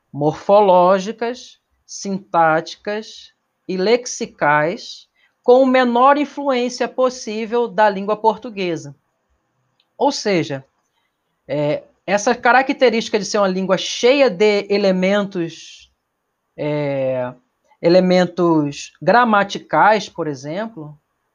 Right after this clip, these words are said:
torna a língua um padrão de ser estudado no processo de comparação das línguas. Todo estudante de linguística que estuda línguas tupi-guarani,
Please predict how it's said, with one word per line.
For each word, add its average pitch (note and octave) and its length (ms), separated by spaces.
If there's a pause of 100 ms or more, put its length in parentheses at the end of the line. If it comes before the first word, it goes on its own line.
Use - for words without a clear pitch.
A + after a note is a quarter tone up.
(300)
torna A#3 440
a G#3 140
língua A3+ 400
um A#3+ 140
padrão A3+ 1000
de F#3 180
ser A3 360 (120)
estudado E3+ 920 (240)
no G#3 140
processo A3 680
de F#3 140
comparação B3+ 880
das B3+ 240
línguas. E3 1040 (640)
Todo B3 420
estudante G#3+ 1000 (440)
de F#3 180
linguística G3+ 920 (720)
que G#3 160
estuda A#3+ 540
línguas F#3+ 540
tupi-guarani, A3 1200